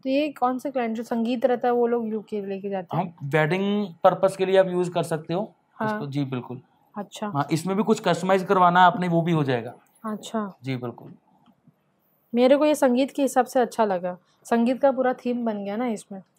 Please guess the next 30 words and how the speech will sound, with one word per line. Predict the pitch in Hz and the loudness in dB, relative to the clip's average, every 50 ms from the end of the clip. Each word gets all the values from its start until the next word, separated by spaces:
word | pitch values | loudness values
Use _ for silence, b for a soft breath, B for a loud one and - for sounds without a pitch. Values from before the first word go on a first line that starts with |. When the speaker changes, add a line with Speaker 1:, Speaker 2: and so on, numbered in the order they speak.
| B B B B B B _ _ _ _ _ _ - - - - - - - - - - - - - - - - - - - _ _ _ _ _ _ _ _ _ _ _ _ _ _ _ _ _ _ _ _ _ _ 160 - _ | B B B B B B _ _ _ _ _ _ -20 -20 -20 -20 -20 -20 -20 -20 -20 -20 -20 -20 -20 -20 -20 -20 -20 -20 -20 _ _ _ _ _ _ _ _ _ _ _ _ _ _ _ _ _ _ _ _ _ _ -20 -14 _
Speaker 1:
ये | 208 247 262 | 0 2 4
भी | 247 302 | 6 6
Speaker 2:
ये | 302 | 6
Speaker 1:
अच्छा | 277 - - 285 | 6 6 4 4
Speaker 2:
जैसे | 269 254 | 6 6
Speaker 1:
लगा | 254 262 285 | 6 6 4
Speaker 2:
मैंने | 147 151 147 | 4 2 2
Speaker 1:
कि | - - | 4 4
Speaker 2:
आपको | 294 - - - | 2 2 4 4
Speaker 1:
कवर | 254 247 | 4 6
Speaker 2:
बताया | 247 277 277 294 | 8 6 6 6
Speaker 1:
के | 294 294 | 6 4
Speaker 2:
था। | 285 | 4
Speaker 1:
ऊपर | 262 226 285 269 | 4 4 2 2
फॉइलिंग | 269 - 247 226 220 220 | 4 2 2 2 4 2
Speaker 2:
जी, | 156 | 2
Speaker 1:
आ | - 147 | 2 2
गई। | 151 | 2
Speaker 2:
बिल्कुल। | 139 135 139 135 135 - - | 0 0 -2 -6 -6 -4 -2
ये | 143 156 165 160 | -2 -2 0 0
जैसे | 147 160 156 160 180 185 175 - _ _ _ _ _ _ _ | 0 0 0 0 -2 -6 -6 -10 _ _ _ _ _ _ _
क्लाइंट | 156 151 151 151 160 165 | -2 2 2 2 2 2
ने | 175 180 | -2 -2
डिजाइन | 165 156 147 165 160 160 165 | -2 0 2 2 2 2 2
किया | 160 165 160 | -2 -2 0
हुआ | 156 156 156 | 2 2 2
कवर | 151 156 147 143 143 131 | 4 4 4 4 4 2
है | 127 | 2
फोटोज | - 135 131 139 143 135 120 | 0 -2 -4 -2 -2 -2 -2
का, | - _ | -4 _